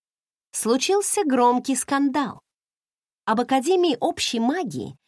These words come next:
не писали разве что провинциальные газетные листы. Хотя нет, писали.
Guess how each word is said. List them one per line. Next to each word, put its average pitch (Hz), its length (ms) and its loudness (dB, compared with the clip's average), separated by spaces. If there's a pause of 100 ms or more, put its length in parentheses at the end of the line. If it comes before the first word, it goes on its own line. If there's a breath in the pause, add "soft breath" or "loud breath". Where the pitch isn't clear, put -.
(120)
не 269 160 6
писали 311 560 2
разве 233 300 2
что 208 180 -2
провинциальные 226 800 0
газетные 214 580 0
листы. 285 560 -4 (560)
Хотя 196 300 0
нет, - 420 -2 (240)
писали. 196 480 -4